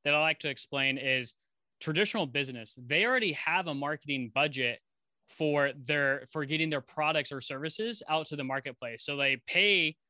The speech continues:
commercials, they pay professional athletes to market it, they pay the employees to, to talk about it in the stores and all this jazz, right? Whereas with direct sales or network marketing, they get rid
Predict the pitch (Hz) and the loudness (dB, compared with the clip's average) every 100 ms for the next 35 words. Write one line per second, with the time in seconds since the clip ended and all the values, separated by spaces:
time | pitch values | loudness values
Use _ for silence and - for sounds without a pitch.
0 | _ _ - 139 147 170 - 180 165 165 | _ _ -8 -4 0 0 0 0 0 0
1 | 147 143 - 160 147 143 151 147 143 - | -2 -4 0 0 0 -4 -4 -4 -6 0
2 | 151 151 156 147 - 143 143 143 151 147 | 0 0 -4 -6 -6 -4 -2 -2 0 2
3 | 151 139 139 - 156 147 143 127 - 147 | 0 2 0 2 0 0 -2 -4 -6 0
4 | 147 147 139 - 147 139 123 _ _ _ | 2 2 -2 -4 -4 -4 -8 _ _ _
5 | - - 156 151 151 151 147 147 143 139 | -10 -2 0 0 2 4 4 2 -2 -6
6 | - 151 151 143 143 147 143 117 - 147 | -4 -2 0 0 0 0 0 -6 -2 0
7 | 143 123 117 123 160 165 _ _ _ 135 | 0 -2 -6 -2 -2 -2 _ _ _ -4
8 | 151 160 160 156 139 143 127 151 143 - | 2 4 6 4 2 -4 -2 -2 -2 0
9 | 175 180 151 147 151 135 - 151 202 170 | 0 0 -2 -4 -4 -8 -6 -4 -2 0
10 | 156 147 151 170 202 143 127 156 226 175 | 0 2 2 2 0 -2 -2 2 4 4
11 | 131 | 0